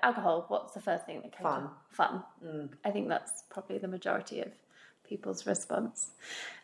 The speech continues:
Speaker 1: Um, so maybe I'll just tell people, or even you, you don't really know why I'm so,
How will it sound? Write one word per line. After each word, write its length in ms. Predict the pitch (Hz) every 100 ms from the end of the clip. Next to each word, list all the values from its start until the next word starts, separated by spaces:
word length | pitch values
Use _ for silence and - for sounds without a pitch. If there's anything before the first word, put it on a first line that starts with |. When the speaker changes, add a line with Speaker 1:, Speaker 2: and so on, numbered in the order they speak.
| -
Speaker 1:
Um, 480 | 240 240 233 240 240 - - _ _ - - _ _ _ _ _ _
so 200 | - 294
maybe 220 | 285 311
I'll 180 | 359 247
just 440 | 233 - - - -
tell 720 | - 202 196 196 190 185 185 - - -
people, 600 | 208 190 196 160 175 220
or 400 | 180 170 165 - -
even 240 | 226 202
you, 160 | 185 175
you 140 | 165 190
don't 180 | 190
really 160 | - 170
know 160 | 175 175
why 280 | 175 170 165
I'm 180 | 175 170
so, 180 | -